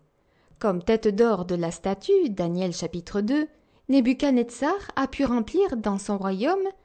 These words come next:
dans les limites de la domination qui lui avait été accordée par Dieu. Mais tous ces hommes étaient destinés à perdre leur éclat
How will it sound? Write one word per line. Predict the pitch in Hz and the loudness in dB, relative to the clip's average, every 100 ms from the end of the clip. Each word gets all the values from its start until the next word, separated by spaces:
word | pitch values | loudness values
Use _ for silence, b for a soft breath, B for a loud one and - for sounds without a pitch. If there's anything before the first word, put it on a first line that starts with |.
| b - | b -8
dans | 208 226 | -2 2
les | 220 | 2
limites | 208 202 247 381 - 214 | 2 2 0 0 -4 2
de | |
la | 240 208 | 2 4
domination | 185 233 233 214 190 285 247 | 2 2 2 0 -2 -2 -2
qui | 214 202 | -2 -4
lui | 190 | -2
avait | 180 175 | -2 -4
été | 196 196 262 - | -4 -2 -2 -2
accordée | 175 - 185 190 | -6 -6 -4 -4
par | 185 220 269 | -2 -2 -2
Dieu. | 208 151 123 _ _ b b b b | -4 -6 -10 _ _ b b b b
Mais | 214 170 - _ - | 0 0 -4 _ -6
tous | 262 | -2
ces | 240 208 208 | 4 4 6
hommes | 285 220 170 - | 4 2 -2 -6
étaient | - 214 233 | -6 -2 -2
destinés | 202 208 214 214 233 | 0 -2 0 0 2
à | 196 | 0
perdre | 180 196 170 180 | -2 -4 -4 -6
leur | 175 170 180 | -4 -4 -6
éclat | 185 - 185 | -10 -4 -4